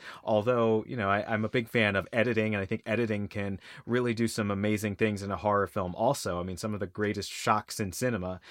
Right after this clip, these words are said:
came via editing. Um, I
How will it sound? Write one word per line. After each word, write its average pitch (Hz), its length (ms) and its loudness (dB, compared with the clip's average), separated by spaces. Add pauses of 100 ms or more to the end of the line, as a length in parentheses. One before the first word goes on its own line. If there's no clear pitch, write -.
(160)
came 101 480 -2 (100)
via 101 360 4
editing. 92 580 -2 (340)
Um, 98 500 0
I 127 120 8